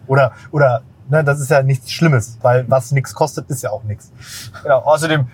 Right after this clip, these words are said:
Speaker 2: äh, ein Jahr in, äh, Bali oder in Neuseeland rumhängen, kostet halt auch Zeit im Endeffekt, ne? So. Und davon hast du halt, ja gut, du hast natürlich auch tolle Erfahrungen und so, hast aber irgendwie der Gesellschaft nicht wirklich viel
Speaker 1: Ja.
Speaker 2: dafür mitgegeben.
Speaker 1: Freiwilliges soziales Jahr im Ausland, zack.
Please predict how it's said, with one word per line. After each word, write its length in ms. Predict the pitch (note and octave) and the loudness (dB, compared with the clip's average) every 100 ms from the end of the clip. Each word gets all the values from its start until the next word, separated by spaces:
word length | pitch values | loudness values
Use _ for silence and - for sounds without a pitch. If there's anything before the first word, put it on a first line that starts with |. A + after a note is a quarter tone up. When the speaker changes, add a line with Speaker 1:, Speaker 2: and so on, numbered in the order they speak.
| - | -6
Speaker 2:
äh, 360 | - C3+ C3+ C3 - - - - - | 2 4 4 2 -2 -20 -20 -20 -6
ein 240 | D3+ D#3+ | -2 0
Jahr 180 | D#3+ D#3+ | 2 2
in, 300 | D3+ D3 D3 | 0 -6 -6
äh, 160 | C#3+ C#3 | 0 0
Bali 520 | B2 C3+ C3 E3+ E3 | 2 2 2 2 -2
oder 260 | D#3 D#3+ D3 | -2 0 0
in 80 | C#3+ | 0
Neuseeland 500 | C#3+ C3 D#3 E3 C3+ | -2 0 2 0 0
rumhängen, 560 | D#3 D#3 E3+ F3+ E3+ | -6 0 -2 -2 -6
kostet 320 | - F3 D#3+ | -2 -2 0
halt 200 | C#3 C#3 | -2 0
auch 180 | E3+ F3+ | 0 -2
Zeit 360 | - B2+ G#2+ G2 | -2 0 0 -2
im 160 | A#2 A2 | -6 -6
Endeffekt, 440 | A#2+ A#2 G#2+ G2 - | -10 -14 -12 -16 -8
ne? 180 | D3+ D#3+ | -6 -4
So. 260 | B2 A#2 - - - | -4 -6 -8 -20 -4
Und 60 | |
davon 260 | B2+ A#2+ C#3 | -2 0 0
hast 160 | C3+ C#3+ | 0 2
du 100 | B2+ | 2
halt, 360 | C3 B2 - - - - - | 2 0 -10 -20 -20 -20 -12
ja 200 | A#2 C3 | -2 0
gut, 180 | C#3 D#3+ | 0 0
du 80 | B2+ | 2
hast 80 | C#3+ | 2
natürlich 260 | D3+ C3+ | 0 0
auch 140 | C3+ F3 | 0 0
tolle 220 | - D3+ | 2 2
Erfahrungen 520 | C#3 A2 C#3 F3+ F#3 | 2 0 2 2 2
und 140 | F3 D#3+ | -2 0
so, 180 | F#3 - - - - | -2 -2 -14 -20 -10
hast 180 | C#3+ C#3 | -8 -4
aber 180 | D3 C#3+ | -4 -4
irgendwie 600 | D3 D3 C#3 C#3 C3+ C3+ - - - | -8 -10 -8 -6 -6 -8 -12 -18 -6
der 140 | C3+ | -4
Gesellschaft 460 | C3 B2+ B2 A2+ A#2+ | -2 -2 -2 -8 -10
nicht 100 | A2 | -14
wirklich 240 | A2+ - | -8 -8
viel 140 | B2+ | -6
Speaker 1:
Ja. 60 | A2 | -6
Speaker 2:
dafür 180 | G2+ G#2+ | -8 -12
mitgegeben. 300 | G#2 - - - - | -20 -20 -20 -20 -10
Speaker 1:
Freiwilliges 440 | - C3+ D3 D3+ | -2 0 2 0
soziales 480 | C#3 B2 C3+ C3+ A#2+ | 0 0 0 0 0
Jahr 180 | B2 B2+ | 0 0
im 100 | A2+ | 0
Ausland, 400 | A#2 A#2+ G2 - | -6 -6 -12 -12
zack. 180 | G#2+ | -10